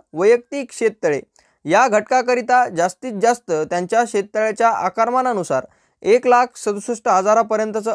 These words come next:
अनुदान हे देय असणार आहे आणि ही योजना राज्यात राबवण्याबाबत जीआर हा शासनाने निर्गमित केलेला आहे. तर या जीआरमधून आपण पाहणार आहोत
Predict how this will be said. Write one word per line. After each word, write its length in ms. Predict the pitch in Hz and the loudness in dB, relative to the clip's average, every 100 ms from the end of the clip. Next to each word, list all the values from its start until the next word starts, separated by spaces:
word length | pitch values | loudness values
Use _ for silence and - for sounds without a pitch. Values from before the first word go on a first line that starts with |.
| - | -4
अनुदान 420 | 185 214 220 226 214 - | -4 0 0 -2 -8 -6
हे 120 | 196 | -4
देय 220 | 156 185 | -2 2
असणार 360 | 220 220 240 233 | 2 2 0 2
आहे 240 | 226 233 - _ _ _ | 2 -2 -8 _ _ _
आणि 180 | 190 240 | -4 -2
ही 220 | 233 269 | 0 0
योजना 380 | 277 226 196 165 | 2 2 2 0
राज्यात 400 | 175 180 220 233 | 0 2 0 0
राबवण्याबाबत 680 | 196 185 214 214 214 214 214 | 0 0 0 -2 0 0 -2
जीआर 400 | 185 254 220 180 | -2 2 2 2
हा 160 | 175 214 | 0 0
शासनाने 460 | 208 175 175 180 220 | -2 -4 -4 -4 -2
निर्गमित 420 | 196 160 151 139 | -2 -2 -4 -6
केलेला 260 | 147 135 131 | -8 -4 -4
आहे. 160 | 123 123 _ _ _ - | -4 -10 _ _ _ -6
तर 80 | 202 | 0
या 160 | 214 | 2
जीआरमधून 560 | 190 214 233 262 254 277 | 2 2 0 0 -2 -2
आपण 280 | 269 277 254 | 0 -2 -2
पाहणार 280 | 262 247 247 | -2 0 0
आहोत 220 | 233 | 2